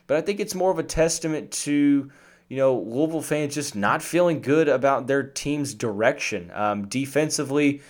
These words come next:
they bent but didn't break a lot in that Eastern Kentucky game, but let's face it, um, Eastern Kentucky is a F C S opponent. No disrespect to the Colonels,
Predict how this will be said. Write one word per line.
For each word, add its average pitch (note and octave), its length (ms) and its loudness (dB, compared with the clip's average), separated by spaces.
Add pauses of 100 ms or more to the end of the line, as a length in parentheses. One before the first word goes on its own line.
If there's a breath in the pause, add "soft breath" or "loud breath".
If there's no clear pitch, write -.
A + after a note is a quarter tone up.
(180 loud breath)
they A#2+ 140 0
bent A#2+ 380 -2
but A#2 140 -4
didn't C3 260 -2
break A#2+ 380 0
a A2 40 0
lot A2 380 2
in A#2+ 100 -6
that A2+ 160 -4
Eastern A#2 320 -6
Kentucky B2+ 400 -2
game, A#2+ 220 -4
but G#2 100 -6
let's G#2 280 -4
face A#2+ 340 -2
it, A#2 220 -6 (320 loud breath)
um, F#2+ 180 -6
Eastern A2 320 -6
Kentucky G#2+ 480 -4
is A2 140 -4
a G#2 100 -2
F G#2+ 140 -2
C A2+ 160 -4
S G#2+ 100 -6
opponent. G#2 460 -4
No A2+ 100 -2
disrespect G#2+ 640 -6
to G#2 80 -6
the G2 80 -8
Colonels, G#2 480 -4